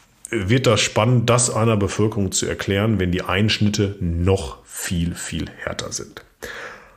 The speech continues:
Heißt also, jeder persönlich kann natürlich seinen Beitrag leisten,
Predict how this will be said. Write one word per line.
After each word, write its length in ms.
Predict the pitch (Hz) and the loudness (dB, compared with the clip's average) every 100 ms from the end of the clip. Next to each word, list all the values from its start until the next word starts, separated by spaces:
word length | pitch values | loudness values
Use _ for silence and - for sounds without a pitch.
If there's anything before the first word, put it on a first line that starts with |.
| _ _ _ - | _ _ _ 0
Heißt 240 | 180 180 | 2 4
also, 500 | 165 147 147 143 - | 4 6 6 4 2
jeder 680 | - 107 120 131 110 101 - - - | -2 2 4 6 6 4 -2 -14 -8
persönlich 400 | - 95 156 170 | 0 2 4 2
kann 120 | - 123 | 2 2
natürlich 220 | 104 95 | 2 0
seinen 220 | 98 92 | 0 0
Beitrag 360 | 87 90 78 95 | 0 -2 -2 0
leisten, 760 | 110 156 160 - 143 143 123 | 2 4 2 2 2 2 -2